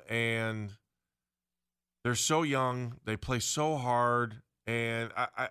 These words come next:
I just, I kinda think that last night's game, the, the fact that it was postponed does, isn't gonna make a difference to this team.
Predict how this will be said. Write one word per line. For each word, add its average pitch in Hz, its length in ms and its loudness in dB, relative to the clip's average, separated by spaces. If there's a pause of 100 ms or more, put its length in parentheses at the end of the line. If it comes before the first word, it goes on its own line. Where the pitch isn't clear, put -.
I 131 40 -6
just, 156 300 -8
I 123 120 0
kinda 160 340 -2
think 127 340 -2
that 110 260 -2
last 110 340 0
night's 110 240 -4
game, 104 320 -6 (140)
the, 107 180 0
the 92 80 -10
fact 120 320 0
that 113 80 -6
it 101 60 -10
was 98 120 -12
postponed 98 560 -10 (420)
does, 113 200 -2
isn't 117 320 -4
gonna 110 160 -6
make 104 180 -4
a 92 60 -16
difference 87 380 -12
to 82 80 -10
this 73 180 -12
team. 53 240 -18